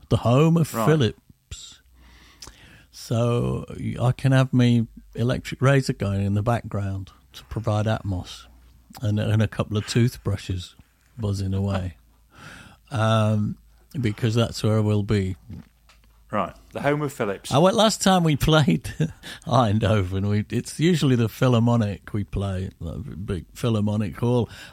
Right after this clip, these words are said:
Speaker 1: And I went on with a, I went on with me Philly <laughs> shave, having a shave, and nobody got the gi-, no one got the joke.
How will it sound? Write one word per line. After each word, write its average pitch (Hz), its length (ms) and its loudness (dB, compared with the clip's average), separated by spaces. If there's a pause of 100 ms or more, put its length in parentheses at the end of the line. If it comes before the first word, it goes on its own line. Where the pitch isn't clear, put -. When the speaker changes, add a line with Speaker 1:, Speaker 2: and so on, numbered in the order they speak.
Speaker 1:
And 139 160 0
I 156 60 4
went 180 360 4
on 139 580 2
with 123 540 2
a, 131 480 4
I 123 120 0
went 156 240 4
on 160 220 4
with 104 140 2
me 113 160 2
Philly 131 280 0
<laughs> - 20 4
shave, - 720 -2 (760)
having 170 340 4
a 175 80 2
shave, 170 680 0 (880)
and 196 260 4
nobody 214 440 6
got 196 240 2
the 185 100 4
gi-, 135 240 -2
no 320 320 4
one 269 120 6
got 277 180 4
the 254 100 -2
joke. 285 540 2